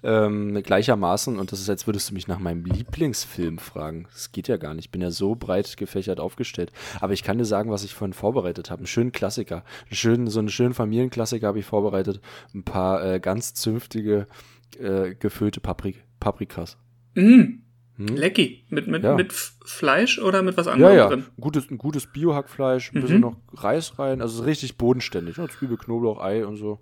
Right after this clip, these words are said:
Speaker 1: Ja, wie es sich gehört.
Speaker 2: Also, mir würde es auch falsch fragen, wenn du die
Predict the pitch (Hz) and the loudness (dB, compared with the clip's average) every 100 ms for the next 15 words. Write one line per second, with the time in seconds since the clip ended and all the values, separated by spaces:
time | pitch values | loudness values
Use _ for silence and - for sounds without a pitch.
0 | _ - _ - 98 127 - 120 - 120 | _ -20 _ -6 -4 -4 -8 -8 -6 -8
1 | - 95 85 - - - - - - - | -10 -10 -10 -14 -20 -18 -18 -14 -12 -8
2 | - 165 170 92 175 185 233 220 190 196 | -4 -4 -2 2 4 6 8 6 2 0
3 | - 143 - 156 147 156 151 160 | 2 2 2 0 2 2 0 -4